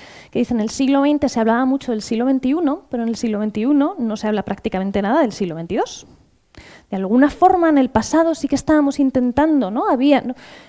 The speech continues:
no se trata de idealizar el pasado, porque en épocas pasadas se han hecho cosas terribles también, pero sí existían unos ideales y, un, y una especie de deseo de mejora a futuro, ¿no? Una mirada como a largo plazo. Que eso es algo que en nuestro presente, como que de alguna manera,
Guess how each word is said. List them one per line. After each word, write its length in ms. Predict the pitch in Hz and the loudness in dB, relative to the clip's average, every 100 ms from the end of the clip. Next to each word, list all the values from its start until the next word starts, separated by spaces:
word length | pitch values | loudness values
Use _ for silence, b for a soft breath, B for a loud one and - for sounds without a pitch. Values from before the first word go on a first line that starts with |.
| B | B
no 120 | 269 | -2
se 100 | 294 | 0
trata 240 | 320 320 294 | 4 6 6
de 60 | |
idealizar 400 | 226 190 180 208 | 4 2 2 0
el 100 | 240 | 2
pasado, 440 | 233 - 294 320 190 | 0 4 4 4 2
porque 200 | 180 170 | -4 -10
en 60 | |
épocas 240 | 180 208 - | -6 -6 -2
pasadas 380 | 190 277 269 185 | 0 4 4 2
se 40 | |
han 60 | 180 | -4
hecho 160 | 185 | -8
cosas 300 | - 202 202 | -10 -6 -2
terribles 420 | 202 214 240 226 - | 0 2 2 0 0
también, 460 | 226 277 339 339 | 0 2 0 0
pero 140 | 302 262 | -4 -4
sí 160 | - | -2
existían 880 | 320 - - 294 - 339 381 330 320 | -4 0 -2 -2 -4 -2 2 2 2
unos 260 | 285 285 285 | 2 0 2
ideales 560 | 240 269 381 320 320 | 2 4 2 0 0
y, 80 | 277 | 0
un, 160 | 277 254 | 0 0
y 100 | 277 | 0
una 100 | 311 | -2
especie 340 | - 302 311 | -2 0 4
de 100 | 269 | 4
deseo 540 | 220 233 - 294 294 277 | 4 0 0 0 2 2
de 100 | 247 | 0
mejora 520 | 214 - 302 262 302 B B B | 0 0 0 2 -2 B B B
a 100 | - | -6
futuro, 460 | 233 - 254 196 | -4 -2 0 0
¿no? 140 | 180 381 | -2 0
Una 160 | 311 | 4
mirada 320 | 294 285 285 294 | 4 6 6 4
como 220 | 247 214 | 2 2
a 40 | |
largo 280 | 214 226 220 | 2 2 0
plazo. 420 | 180 170 - - B B B B | -2 -6 -8 -16 B B B B
Que 80 | 359 | -2
eso 100 | 403 | 0
es 80 | 427 | 2
algo 320 | 466 427 - | 2 -2 0
que 60 | 311 | 0
en 80 | |
nuestro 260 | 269 254 254 | 2 0 -4
presente, 460 | 240 226 381 392 403 554 - _ | -4 -2 -4 -2 -6 -6 -16 _
como 200 | 262 247 | -2 2
que 80 | 247 | 2
de 80 | |
alguna 260 | 226 262 339 | 2 0 0
manera, 400 | 339 339 381 | 2 2 2